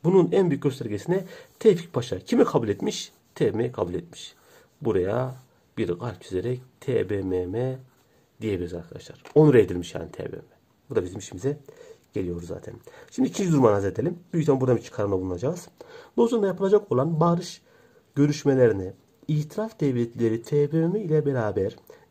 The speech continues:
İstanbul hükümeti tarafından davet edilince, aha bakın arkadaşlar, benzer bir durum var. Gördünüz mü? Yine burada İstanbul hükümeti ile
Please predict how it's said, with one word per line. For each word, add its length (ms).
İstanbul 600
hükümeti 640
tarafından 340
davet 280
edilince, 460
aha 180
bakın 160
arkadaşlar, 420
benzer 340
bir 40
durum 220
var. 200
Gördünüz 380
mü? 160
Yine 220
burada 380
İstanbul 480
hükümeti 420
ile 240